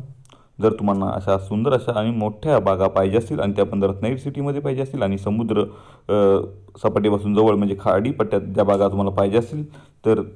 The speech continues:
अशा बागा ह्या आमच्याकडे असतात आणि ही बाग त्यातली एक आहे, जिचं खरंच मस्त मातीमध्ये असणारी ही बाग असल्यामुळे ह्यांची झाडांची वाढ ही तुम्हाला सुंदररित्या या ठिकाणी पाहायला मिळते.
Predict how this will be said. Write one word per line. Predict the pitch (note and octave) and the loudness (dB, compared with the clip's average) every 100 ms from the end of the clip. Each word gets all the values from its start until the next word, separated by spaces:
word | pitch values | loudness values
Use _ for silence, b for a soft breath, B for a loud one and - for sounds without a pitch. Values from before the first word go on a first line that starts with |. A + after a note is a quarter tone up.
| - b _ - | -20 b _ -6
अशा | G#2 A2 | 0 2
बागा | G#2 G2 F#2+ B B B - | 4 2 0 B B B -6
ह्या | A2+ G2+ F#2 B B B _ | 4 4 4 B B B _
आमच्याकडे | G#2 G#2 G#2+ G#2 | -2 2 2 4
असतात | F2+ - C3+ | 2 2 0
आणि | - G#2 G#2 G2 | 0 0 0 -2
ही | G#2 | -2
बाग | A2+ G#2 | 2 2
त्यातली | G2 G2+ A2 G#2 | 2 -2 0 2
एक | A2 | 2
आहे, | B2+ B2+ C#3+ - - - | 2 0 -4 -8 -14 -10
जिचं | G2 G2+ G#2+ | -8 -4 -2
खरंच | - A#2+ - - - - | 0 0 0 -6 -14 -2
मस्त | A2 A2+ G#2+ | -2 0 0
मातीमध्ये | G#2 G#2 C#3+ C3 G#2+ | 0 0 0 2 2
असणारी | G#2+ G2+ G2+ | 2 0 0
ही | F#2+ - - G#2 | -2 -10 -10 0
बाग | G#2 | 2
असल्यामुळे | G#2 G#2 B2 C#3+ | 2 2 2 2
ह्यांची | C#3 G2+ G2+ | 0 -2 -2
झाडांची | G2 G2+ G2+ G2+ | 0 2 2 0
वाढ | G2+ G#2 G2+ | 4 4 4
ही | A2 | 0
तुम्हाला | G#2+ G#2+ C3+ | -2 0 -2
सुंदररित्या | D3 D3+ D#3+ A2+ G2+ G2+ | -2 -2 0 0 2 2
या | G2+ | 2
ठिकाणी | G2 A#2 | 0 -2
पाहायला | - B2 G#2 G2 | 0 2 4 4
मिळते. | G#2 G2+ G2+ G2 - | 2 2 0 -2 -8